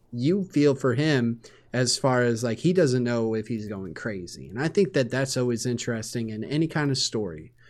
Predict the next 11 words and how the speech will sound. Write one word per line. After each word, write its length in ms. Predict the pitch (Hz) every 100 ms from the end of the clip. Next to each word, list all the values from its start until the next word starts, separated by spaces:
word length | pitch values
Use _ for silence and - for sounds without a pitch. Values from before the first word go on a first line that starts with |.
| - _
where 180 | 120 120
what 220 | 127 156
you're 100 | 160
seeing 560 | 139 - 160 160 156 139
and 140 | 123
what 220 | 131 131
that 200 | 123 113
character 340 | - 135 123 123
is 120 | 110
experiencing 920 | 107 - - 190 196 147 - 123 113 - - _ _ _ _ _ _
isn't 460 | 160 185 190 233 190